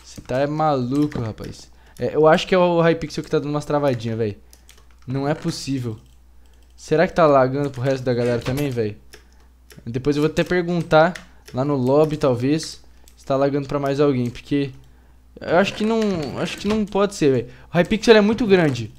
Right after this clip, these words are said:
Eu sei que às vezes ele acaba lagando mesmo. Eu sei que às vezes já vi, já vi vídeo que o Hypixel caiu, tá ligado? Não é tanto igual um servidor B R, tipo,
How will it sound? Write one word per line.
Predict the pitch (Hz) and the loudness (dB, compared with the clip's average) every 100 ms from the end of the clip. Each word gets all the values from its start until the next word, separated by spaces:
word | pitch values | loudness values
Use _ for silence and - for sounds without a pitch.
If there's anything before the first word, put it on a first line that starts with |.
| - - - - - | -20 -20 -20 -16 -10
Eu | |
sei | 131 202 208 | 2 2 6
que | |
às | 208 160 | 6 6
vezes | 123 160 202 165 | 4 6 6 4
ele | 170 | 2
acaba | 175 180 165 170 | 2 4 6 6
lagando | 175 165 180 | 6 2 0
mesmo. | 185 139 117 | 0 0 0
Eu | |
sei | 107 139 | -4 -4
que | 160 | 0
às | 143 | 0
vezes | 131 151 156 165 - - - - - | 2 0 -2 -8 -12 -16 -14 -16 -2
já | 143 | 2
vi, | 147 160 165 147 | 2 0 -2 0
já | 135 | 2
vi | 147 151 | 2 0
vídeo | 123 123 147 143 | -2 -4 -4 -6
que | - 160 | -2 2
o | |
Hypixel | 147 147 151 147 - 156 | 2 2 -2 -10 -6 -6
caiu, | 147 - 143 131 160 | -2 2 4 4 2
tá | 156 | 0
ligado? | 123 127 117 - - - | 0 0 0 -4 -20 -6
Não | 170 214 | 2 4
é | 220 | 4
tanto | 190 190 185 | 4 2 0
igual | 165 | -4
um | 165 | -2
servidor | 170 147 156 | -2 0 2
B | 147 | 4
R, | 156 160 190 185 - - - - | 4 4 2 -2 -12 -20 -20 -20
tipo, | - 139 135 123 113 | -8 -4 -2 -2 -4